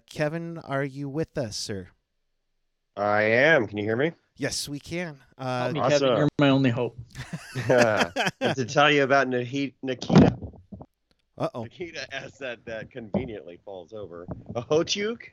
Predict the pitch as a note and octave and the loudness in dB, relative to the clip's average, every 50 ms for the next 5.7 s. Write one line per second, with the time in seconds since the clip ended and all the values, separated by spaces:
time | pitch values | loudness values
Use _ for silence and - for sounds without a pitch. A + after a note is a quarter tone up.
0 | _ _ _ _ _ _ _ - F3 D3+ E3 C#3+ A2 - - - - _ _ _ | _ _ _ _ _ _ _ 6 8 10 10 10 8 6 0 -10 -20 _ _ _
1 | _ _ A2 A#2+ B2 G2+ - - B2+ A#2 - - A#2+ A2+ G#2+ G#2 A2 A2 - B2 | _ _ -10 -10 -10 -10 -8 -10 -10 -10 -10 -10 -10 -10 -10 -10 -12 -10 -8 -8
2 | A2+ G#2+ A2 - _ _ _ _ _ A#2+ A2+ G2+ - - A#2+ A2+ A2 - - G#2 | -8 -10 -12 -14 _ _ _ _ _ -18 -16 -14 -14 -12 -12 -12 -14 -14 -16 -16
3 | A2+ - A2+ G#2+ G2+ F2+ - _ _ _ _ F#3 D3+ - - A#3+ C3+ C3+ C3+ C3+ | -16 -16 -16 -16 -16 -18 -20 _ _ _ _ -10 -8 -8 -4 0 2 4 4 4
4 | C3+ C#3 D3 E3 E3+ F3 E3+ - D3+ E3 D#3 D#3 D3 D3 D3 C#3+ C#3 D3 D3+ C#3+ | 2 2 2 2 0 0 -2 -4 -6 -6 -2 0 0 2 2 2 2 0 0 0
5 | - D3+ D3+ D3+ D3+ C#3+ C#3+ C#3+ - - D3 C3+ - | 0 0 2 2 4 4 2 2 2 -2 -2 -2 -4